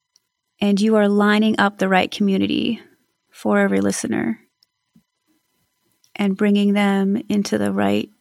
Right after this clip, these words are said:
relationships that will help them, guide them, keep them in your truth, encourage them, help them to live out the plans that you have for their lives. Thank you for that, God.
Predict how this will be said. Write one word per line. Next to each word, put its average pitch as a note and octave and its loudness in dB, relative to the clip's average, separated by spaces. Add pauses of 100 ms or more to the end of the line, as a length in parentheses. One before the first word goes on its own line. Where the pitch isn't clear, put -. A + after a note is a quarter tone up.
(640)
relationships G#3 0 (600)
that - -2
will G#3 2
help G#3+ -2
them, G3+ 0
guide G3+ 0
them, G3 0 (720)
keep - -6
them G#3+ 2
in G#3 2
your G3+ 0
truth, G#3+ 0 (680)
encourage A3 -2
them, G3+ -2 (1600)
help G#3+ -4
them G#3 2
to G#3+ 0
live G#3+ 2
out G#3+ 2
the - -6
plans G#3+ -2
that G#3 -2
you G#3+ 0
have G#3 -2
for G#3+ -2
their G3 0
lives. G3 -2 (220)
Thank A3+ 0
you G#3+ 2
for G#3 -6
that, G3 -4
God. G3 -6